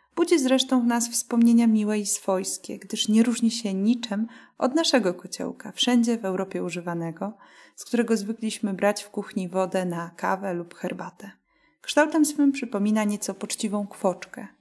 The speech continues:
która siedzi na jajach i jeży swe pióra, aby żadne z jaj od zimna nie ucierpiało. Tak też i naszego kapłana. Kociołek był najcenniejszym przedmiotem, jaki posiadał.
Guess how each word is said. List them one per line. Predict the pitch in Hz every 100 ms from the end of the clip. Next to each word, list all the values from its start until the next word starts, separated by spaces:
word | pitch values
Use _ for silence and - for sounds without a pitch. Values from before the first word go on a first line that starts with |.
| _
która | _ 202 190
siedzi | - 226 220
na | 190 175
jajach | 170 180 196 208 -
i | 175
jeży | 185 180 175
swe | - -
pióra, | - - 170 170 196 - - - -
aby | - 175 185
żadne | 185 214 208 196
z | 175
jaj | 180 196 202 -
od | 185
zimna | 165 190 180 180
nie | 175 180
ucierpiało. | - 202 - - - - - _ _
Tak | - -
też | 339
i | 311
naszego | 302 302 294 277
kapłana. | 285 277 - 180 165 175 180
Kociołek | - 226 226 208 190
był | 180 190 180
najcenniejszym | 170 185 220 262 240 233 233 233
przedmiotem, | 226 196 180 170 180 175
jaki | 170 -
posiadał. | - 175 - - 180 202